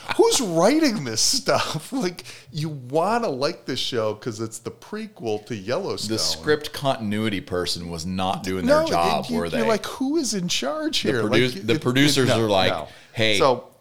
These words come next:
Speaker 2: we can get by with one guy speaking
Speaker 1: look,
Speaker 2: English."
Speaker 1: we're watching it because it's, it, it's beautiful and you, the whole thing.
Speaker 2: So the,
Speaker 1: It's
Speaker 2: so the cine-, cinematography is,
Speaker 1: Yeah,
Speaker 2: is
Speaker 1: it's,
Speaker 2: like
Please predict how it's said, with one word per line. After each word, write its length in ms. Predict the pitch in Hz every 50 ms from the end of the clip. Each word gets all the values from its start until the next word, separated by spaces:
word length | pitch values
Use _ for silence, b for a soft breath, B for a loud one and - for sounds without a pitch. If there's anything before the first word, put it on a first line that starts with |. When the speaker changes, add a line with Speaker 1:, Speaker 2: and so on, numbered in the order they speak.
| _ _ -
Speaker 2:
we 140 | 131 147
can 160 | 156 175 175 165
get 180 | 151 156 -
by 180 | - 127 127 127
with 160 | 117 107 98
one 260 | 104 110 123 127 127 123
guy 160 | 120 117 113
speaking 400 | - - - 120 113 - 110 101 104
Speaker 1:
look, 100 | 104 127
Speaker 2:
English." 400 | 110 101 101 95 - - - - - _ _ _ _ -
Speaker 1:
we're 140 | 139 170 190
watching 480 | 180 156 151 147 151 - - - 208
it 160 | 185 190 196 190 - _
because 340 | - 131 117 - 131 110 123
it's, 240 | 143 139 - - -
it, 320 | - 139 110 107 107 - _ 117
it's 240 | 101 - - - _ _ 110 -
beautiful 920 | 139 147 165 165 156 151 - 151 139 135 131 131 127 123 120 117 113 104
and 220 | 98 95 92 - 95
you, 120 | 95 95
the 160 | 95 - 117
whole 180 | 107 127 143 135
thing. 220 | 139 - 120 107
Speaker 2:
So 180 | 107 113 120 120
the, 120 | 110 110
Speaker 1:
It's 180 | 110 110 - -
Speaker 2:
so 180 | - - 120 110
the 80 | 104
cine-, 420 | 104 - - 131 123 123 120 120 -
cinematography 960 | - - - 131 123 120 117 113 - - 107 104 107 107 104 - - 110 107
is, 220 | 104 92 80 -
Speaker 1:
Yeah, 220 | 110 107 101 95 95
Speaker 2:
is 80 | 87
Speaker 1:
it's, 80 | 95 98
Speaker 2:
like 180 | 95 98 98